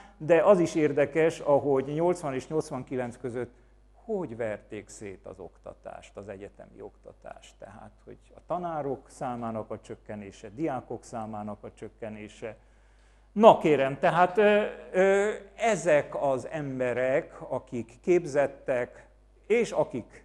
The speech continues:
vannak, aztán, hogy az integrátorok, tehát, ö, az I T rendszerekben, ö,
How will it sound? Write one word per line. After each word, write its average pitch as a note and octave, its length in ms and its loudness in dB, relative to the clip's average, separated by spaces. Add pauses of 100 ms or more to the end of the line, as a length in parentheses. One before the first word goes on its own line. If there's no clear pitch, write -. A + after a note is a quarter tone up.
(420)
vannak, F3+ 360 4
aztán, E3 340 -4
hogy D#3 220 -2
az D3 140 0
integrátorok, C#3 1160 -2 (160)
tehát, C3 600 0
ö, C#3 220 4
az C3 200 2 (160)
I F3 80 0 (100)
T C#3+ 380 2 (380)
rendszerekben, C3+ 1400 4
ö, B2+ 340 0